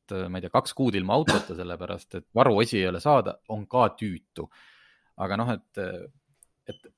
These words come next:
et see proportsionaalselt, kui väheseid inimesi see tegelikult puudutab ja kui palju on selle ümber kisa, on lihtsalt natuke naljakas. Aga kui sul on mopeedauto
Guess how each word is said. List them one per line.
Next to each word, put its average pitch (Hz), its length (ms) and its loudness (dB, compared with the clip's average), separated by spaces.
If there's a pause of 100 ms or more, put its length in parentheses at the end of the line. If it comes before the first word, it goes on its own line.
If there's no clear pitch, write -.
(400)
et 104 60 -14
see 123 100 -6
proportsionaalselt, 127 1040 4
kui 92 140 -2
väheseid 107 400 -2
inimesi 85 340 -6
see 76 60 -20
tegelikult 90 260 -12
puudutab 98 520 -6
ja 87 100 -8
kui 87 100 -10
palju 117 280 4
on 80 80 -8
selle 101 200 -2
ümber 92 280 -8 (120)
kisa, - 360 -2 (340)
on 87 160 -8 (160)
lihtsalt 92 300 -8
natuke - 200 -12
naljakas. 87 540 -6
Aga 127 260 6
kui 156 140 -2
sul 175 100 0
on 170 140 0
mopeedauto 160 640 0